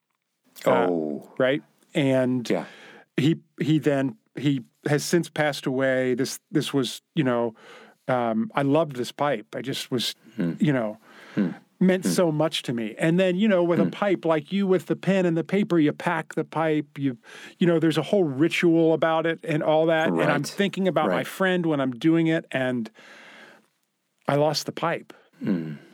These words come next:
Speaker 1: And that was,
Speaker 2: Hmm.
Speaker 1: that was very
Speaker 2: Hmm.
Speaker 1: similar, I'm sure,
Speaker 2: Hmm.
Speaker 1: to the
Speaker 2: Mm-hmm.
Speaker 1: feeling that you had
Speaker 2: Hmm.
Speaker 1: when you lost the pen. And it's all about attachment, right?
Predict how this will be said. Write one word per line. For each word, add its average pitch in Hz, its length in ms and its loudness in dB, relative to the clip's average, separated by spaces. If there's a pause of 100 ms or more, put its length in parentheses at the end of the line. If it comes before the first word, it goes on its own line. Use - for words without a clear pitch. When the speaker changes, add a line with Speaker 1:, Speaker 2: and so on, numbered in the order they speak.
(400)
Speaker 1:
And 156 180 0
that 185 220 -4
was, 101 420 -2
Speaker 2:
Hmm. - 60 -20 (680)
Speaker 1:
that 165 200 0
was - 360 -8
very 185 420 2
Speaker 2:
Hmm. - 20 -2
Speaker 1:
similar, 165 560 2
I'm 147 180 0
sure, 123 640 2
Speaker 2:
Hmm. 90 300 -2
Speaker 1:
to 156 140 2
the 135 80 -2
Speaker 2:
Mm-hmm. 190 140 2
Speaker 1:
feeling 156 340 4
that 143 160 0
you 196 260 4
had 120 460 -2 (240)
Speaker 2:
Hmm. - 140 2
Speaker 1:
when 160 160 4
you 160 120 4
lost 156 280 2
the 139 80 -4
pen. 190 280 0
And 139 100 0
it's 139 180 -2
all 170 200 2
about 120 240 0
attachment, 175 600 -6 (220)
right? - 280 -2